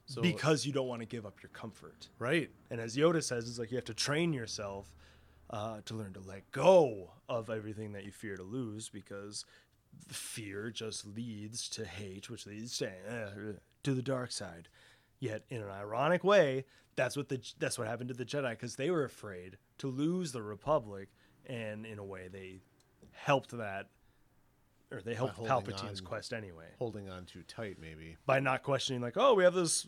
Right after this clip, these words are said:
Speaker 2: whole army that was made of clones, and there's all this shade. We don't really know who placed the order. We didn't even know it was here, but now at the perfect time, we're putting them in the battlefield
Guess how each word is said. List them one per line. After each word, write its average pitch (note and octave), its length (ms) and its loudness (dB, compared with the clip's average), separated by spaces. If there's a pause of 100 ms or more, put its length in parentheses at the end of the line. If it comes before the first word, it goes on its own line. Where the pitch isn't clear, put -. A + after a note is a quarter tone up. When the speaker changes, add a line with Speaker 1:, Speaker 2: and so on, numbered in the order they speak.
Speaker 2:
whole E3+ 260 6
army A3+ 320 6
that D3+ 100 6
was C#3 120 2
made F#3 120 4
of E3 60 -2
clones, G#3+ 560 6
and C3+ 320 0 (440)
there's C#3+ 260 4
all C#3 200 6
this D#3 200 2
shade. E3 280 2
We C3 120 -4
don't B2+ 240 0
really B2+ 260 -2
know C#3 160 2
who D#3 120 2
placed C#3+ 360 0
the B2+ 100 -2
order. D#3+ 340 4
We C#3+ 100 0
didn't C3+ 160 -2
even C3 120 -2
know C#3 180 0
it C3 40 0
was B2 120 -4
here, E3 260 2
but B2+ 220 -4
now C#3 280 2
at C#3 220 -2
the B2+ 100 -6 (300)
perfect F3+ 460 2
time, C#3 560 4 (380)
we're C#3 320 2 (640)
putting E3 260 6
them D3 140 2
in C#3 100 2
the C3 80 0
battlefield C3 800 4